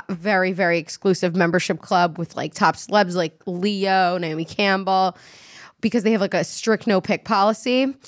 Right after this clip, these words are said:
And, um, but what happened was people took some pics of Taylor with Matt Healy and they posted them. And apparently at least three members got kicked out for taking pics of her.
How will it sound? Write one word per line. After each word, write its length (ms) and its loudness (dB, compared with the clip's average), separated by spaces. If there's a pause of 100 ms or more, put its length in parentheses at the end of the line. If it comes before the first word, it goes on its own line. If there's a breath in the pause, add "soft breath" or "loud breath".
(440 loud breath)
And, 500 2
um, 340 2 (200)
but 540 0
what 140 0
happened 520 2
was 580 0 (140)
people 480 -2
took 260 -4
some 180 0
pics 320 0
of 120 -4
Taylor 640 0 (280 soft breath)
with 240 -4
Matt 240 4
Healy 560 0 (380 soft breath)
and 280 2
they 140 4
posted 560 -2
them. 360 0 (480 soft breath)
And 100 0
apparently 680 0
at 140 0
least 260 -2
three 240 0
members 360 2
got 180 2
kicked 220 -4
out 360 0 (460)
for 160 -8
taking 340 0
pics 280 0
of 120 -2
her. 260 2